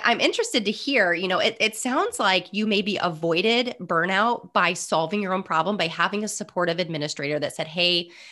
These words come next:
this is clearly an issue. We need to find some solutions for this," which you obviously did, and they worked so well for you. Um, so maybe you avoided burnout then. I don't know. So, so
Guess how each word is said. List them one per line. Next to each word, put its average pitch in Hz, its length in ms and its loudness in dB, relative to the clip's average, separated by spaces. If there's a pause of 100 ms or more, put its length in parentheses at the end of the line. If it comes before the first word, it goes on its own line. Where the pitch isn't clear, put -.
(140)
this 208 160 -6
is 202 80 -4
clearly 175 420 -2
an 240 80 -2
issue. 170 580 0 (280)
We 170 100 -6
need 143 180 -6
to 175 80 -6
find 180 280 -2
some 202 100 -4
solutions 185 480 -4
for 170 140 -4
this," 165 200 -2
which 160 240 -6
you 180 240 -6 (220)
obviously 180 460 -2
did, 202 400 2
and 202 160 0
they 165 80 0
worked 170 300 -4
so 170 260 0
well 202 240 4
for 175 160 -6
you. 151 400 -2 (720)
Um, 175 320 0
so - 160 -8
maybe 226 260 2
you 294 140 4
avoided 185 400 0
burnout 180 440 0
then. 170 440 0 (320)
I 240 100 4
don't 311 120 6
know. 220 180 4
So, 202 260 2 (320)
so 262 220 -2